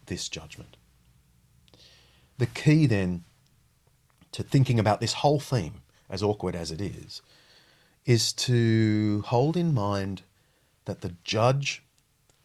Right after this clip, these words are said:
is also the saviour. Judy came,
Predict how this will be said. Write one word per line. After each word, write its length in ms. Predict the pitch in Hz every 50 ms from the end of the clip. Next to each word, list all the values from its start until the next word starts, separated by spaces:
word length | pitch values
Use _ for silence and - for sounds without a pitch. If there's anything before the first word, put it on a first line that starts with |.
| _ _ _ _ _ _ _ _ -
is 140 | - 104 92
also 260 | 107 110 - - 98
the 80 | 87 87
saviour. 440 | - - - 71 - 78 - - - _ _ _ _ _ _ _ _ _ _ _ _ _ _ _ _ _ _ _ _ _ _ _ _ _ _ _ _ _ _ _ _ _ _ _ _ _ _ _ _ _ _ _ _ _ _ _ _ _ _ _ _ _ _ -
Judy 400 | - 131 127 110 98 82 73 76 - - - _ _ _ _ _ _ - -
came, 440 | - - 95 90 82 80 80 80 -